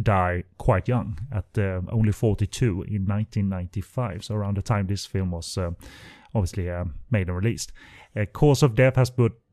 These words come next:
been put down as a severe asthma. She, she had, like, bouts of respiratory, um, issues, uh, starting earlier in the year of nineteen ninety-five. And there's also speculations that lean towards, uh, that, that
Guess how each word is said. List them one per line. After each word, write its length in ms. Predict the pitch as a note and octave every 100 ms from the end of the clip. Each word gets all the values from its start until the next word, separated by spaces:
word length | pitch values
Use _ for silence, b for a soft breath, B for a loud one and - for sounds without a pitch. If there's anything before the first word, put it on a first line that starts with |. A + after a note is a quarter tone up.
| C3+
been 180 | A#2 A2
put 220 | B2+ -
down 280 | A2 G#2+ G2
as 220 | F#2+ -
a 100 | G2+
severe 320 | - G#2 F#2+
asthma. 760 | - A#2 - - B2+ A#2+ A#2 A2+
She, 220 | - A2+ F#2+
she 160 | -
had, 220 | G2 F#2+ F2+
like, 160 | E2+
bouts 280 | F2+ E2+ -
of 160 | F#2 F2+
respiratory, 920 | A#2 F#2+ - A#2 G#2+ F2+ E2+ F2+ F2
um, 240 | E2+ F2 - -
issues, 560 | C3 - - A2 G#2+ -
uh, 80 | G2+
starting 400 | - G2+ F#2+ F#2+
earlier 440 | G2+ G2 G#2 A2 A#2 _ -
in 100 | G#2
the 80 |
year 220 | G2 G2+ G#2
of 100 | G2+
nineteen 300 | G#2 G#2 G2+
ninety-five. 520 | G2 A2 G2 G#2 A2 B B B B
And 280 | - A#2 A2
there's 200 | G#2+ G2+
also 180 | G2+ F#2
speculations 800 | F2 G2 F#2+ F2+ F2 - F2 -
that 200 | F2 F2+
lean 180 | F#2
towards, 520 | F2+ G#2 E2+ E2+ - -
uh, 200 | C2+ - F#2 -
that, 300 | - - A#2
that 320 | G#2+ F2 -